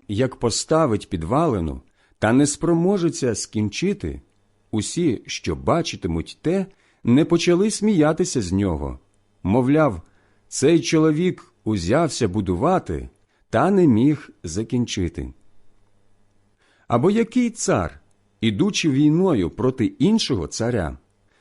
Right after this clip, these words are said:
не сяде перш та не роздумає, чи може з десятьма тисячами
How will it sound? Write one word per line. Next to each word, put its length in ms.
не 200
сяде 400
перш 540
та 140
не 140
роздумає, 840
чи 240
може 640
з 140
десятьма 640
тисячами 800